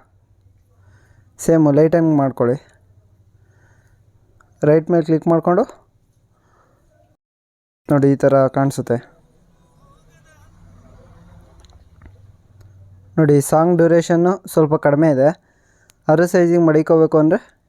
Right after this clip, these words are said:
ಕ್ಲಿಕ್ ಮಾಡ್ಕೊಂಡು ಇದ್ರ ಮೇಲೆ ಕ್ಲಿಕ್ ಮಾಡಿ. ಮತ್ತು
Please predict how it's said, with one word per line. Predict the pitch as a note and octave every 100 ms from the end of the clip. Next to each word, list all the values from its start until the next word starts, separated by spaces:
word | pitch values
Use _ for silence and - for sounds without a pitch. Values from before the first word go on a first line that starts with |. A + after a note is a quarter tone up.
| _ -
ಕ್ಲಿಕ್ | D#3 F3
ಮಾಡ್ಕೊಂಡು | D#3+ D#3+ E3 G#3 _ _ -
ಇದ್ರ | D3+ D#3+
ಮೇಲೆ | D#3+
ಕ್ಲಿಕ್ | D#3 D3+ E3+
ಮಾಡಿ. | D#3 C3+ E3 _ _ _ _ _ _ _ _ _ _ _ _ _ _ _ _ _ _ _ _ _ _ _ _ _ _ _ _ E3
ಮತ್ತು | D#3 G3